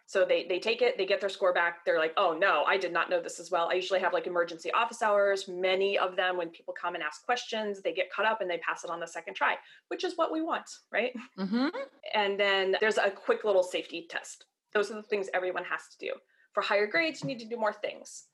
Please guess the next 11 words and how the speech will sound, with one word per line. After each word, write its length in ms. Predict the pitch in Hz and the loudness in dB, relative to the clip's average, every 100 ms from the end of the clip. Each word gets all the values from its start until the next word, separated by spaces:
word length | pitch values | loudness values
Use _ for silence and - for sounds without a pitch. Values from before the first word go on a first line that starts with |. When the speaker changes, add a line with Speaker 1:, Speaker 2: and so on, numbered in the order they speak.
| _ _ - | _ _ -8
Speaker 1:
So 540 | - 214 208 202 202 190 | 4 6 8 6 4 4
there's, 320 | 190 185 180 - | 6 6 4 2
uh, 200 | 175 170 | 2 2
the 160 | 190 | 2
open-ended 580 | - 277 330 262 185 185 | 4 4 2 0 0 -2
exam 300 | 180 170 165 | -4 -4 -6
questions 480 | 165 165 - 165 160 | -2 -4 -4 -6 -4
are 140 | - | -4
for 140 | 170 180 | -2 -4
B 200 | 180 | -2
and 80 | 175 | -4